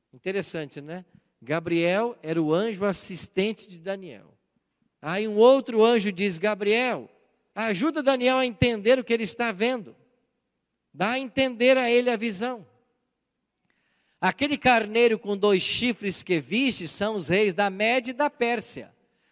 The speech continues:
Mas o bode peludo é quem? O rei da Grécia. O chifre grande entre os olhos é o primeiro rei, Alexandre. E o fato de ter sido quebrado,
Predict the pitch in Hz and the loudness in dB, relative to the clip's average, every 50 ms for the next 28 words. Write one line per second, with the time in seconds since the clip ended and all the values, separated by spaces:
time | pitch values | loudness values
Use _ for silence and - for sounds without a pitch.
0 | _ - 151 196 233 247 202 196 226 190 165 202 202 202 202 170 190 175 - 220 | _ -8 -4 -2 0 0 0 0 -2 0 4 4 6 6 4 2 -2 -2 2 2
1 | 220 220 220 247 277 302 294 285 285 269 - 233 240 226 - 220 214 180 143 117 | 2 4 4 2 0 0 -2 -4 -8 -8 -4 -2 -2 0 2 2 0 0 0 -4
2 | 98 - _ _ _ _ _ _ _ _ _ _ _ _ _ _ _ _ _ _ | -10 -16 _ _ _ _ _ _ _ _ _ _ _ _ _ _ _ _ _ _
3 | _ _ _ _ _ - 160 156 196 226 240 226 269 262 240 254 262 269 254 220 | _ _ _ _ _ -6 0 4 4 4 4 2 0 -2 -2 -2 -2 -2 -2 -2
4 | - - - 123 95 - _ _ _ _ _ _ _ _ _ _ _ _ _ _ | -4 -8 -10 -12 -16 -20 _ _ _ _ _ _ _ _ _ _ _ _ _ _
5 | _ _ _ _ _ _ _ _ _ _ _ _ _ _ _ _ _ _ _ _ | _ _ _ _ _ _ _ _ _ _ _ _ _ _ _ _ _ _ _ _
6 | _ _ _ _ _ _ _ _ _ _ _ _ _ _ _ _ 175 190 - - | _ _ _ _ _ _ _ _ _ _ _ _ _ _ _ _ -6 -2 -2 0
7 | - 247 311 320 233 - 277 233 165 170 190 220 247 277 277 254 185 156 196 208 | 2 4 2 2 2 0 -4 -4 -2 0 2 2 2 2 2 0 0 -2 -2 -2
8 | 208 202 - 180 175 170 147 165 214 247 269 262 233 190 151 139 139 - - - | -2 -2 -4 -4 -4 -4 -2 2 4 4 6 6 4 2 0 -6 -8 -6 -8 -8
9 | - - 165 165 180 170 - 214 226 233 247 262 269 277 240 226 254 277 269 247 | -6 -4 -2 -2 -2 -2 -2 -4 -2 0 0 2 2 0 0 0 2 2 2 0
10 | 175 123 104 - _ _ _ _ _ _ _ _ _ 117 120 131 143 156 151 - | -2 -4 -10 -18 _ _ _ _ _ _ _ _ _ -10 -6 -2 -2 -2 -2 -2
11 | - 220 240 240 208 151 113 101 - _ _ _ _ _ _ _ _ _ _ _ | -2 -2 -2 -2 -2 -6 -10 -16 -20 _ _ _ _ _ _ _ _ _ _ _
12 | _ _ _ _ _ - 247 294 269 196 - - 277 285 302 294 - 247 196 220 | _ _ _ _ _ -4 -2 -2 -2 -4 -2 0 2 2 2 0 -2 -8 -8 -8
13 | 220 - - 220 214 190 - - - 208 185 180 170 - - 180 156 143 165 190 | -8 -2 0 0 0 0 -2 -4 -6 -6 -6 -6 -6 -2 -2 -2 -2 -2 -2 -2
14 | 214 240 247 226 185 135 127 110 95 | 0 0 0 0 -2 -4 -8 -16 -18